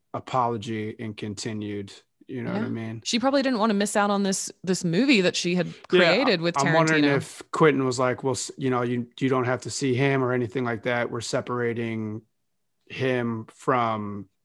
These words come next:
Speaker 1: any part of this, basically, and it's, you know, it's our movie." Um, the idea, 'cause, you know, like I said, they came up with the bride character together.
Speaker 2: Right. So she probably
Speaker 1: They're
Speaker 2: felt
Speaker 1: friends.
Speaker 2: ownership of the
Speaker 1: Yeah, which,
Speaker 2: character.
Speaker 1: which she does. She's listed as,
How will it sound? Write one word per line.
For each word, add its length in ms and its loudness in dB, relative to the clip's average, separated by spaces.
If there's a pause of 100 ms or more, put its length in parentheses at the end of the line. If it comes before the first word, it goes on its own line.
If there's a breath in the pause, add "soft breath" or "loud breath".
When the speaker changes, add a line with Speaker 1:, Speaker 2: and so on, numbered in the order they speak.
(200)
Speaker 1:
any 200 -2
part 280 0
of 100 -4
this, 220 -8
basically, 580 -6
and 100 -6
it's, 320 -10
you 140 -6
know, 120 -6
it's 140 -10
our 180 -2
movie." 460 -8 (420 loud breath)
Um, 320 -4
the 80 -4
idea, 480 -4
'cause, 240 -8
you 100 -6
know, 300 -4
like 140 -8
I 60 -6
said, 280 -6
they 140 -6
came 260 -6
up 180 -6
with 260 -10
the 120 -10
bride 380 0
character 420 -6
together. 420 -4
Speaker 2:
Right. 260 2 (160 loud breath)
So 120 0
she 120 2
probably 220 2
Speaker 1:
They're 60 -2
Speaker 2:
felt 160 2
Speaker 1:
friends. 140 2
Speaker 2:
ownership 520 2
of 380 2
the 80 6
Speaker 1:
Yeah, 320 4
which, 160 0
Speaker 2:
character. 260 2
Speaker 1:
which 120 4
she 200 -2
does. 300 0
She's 220 -8
listed 380 -4
as, 480 -10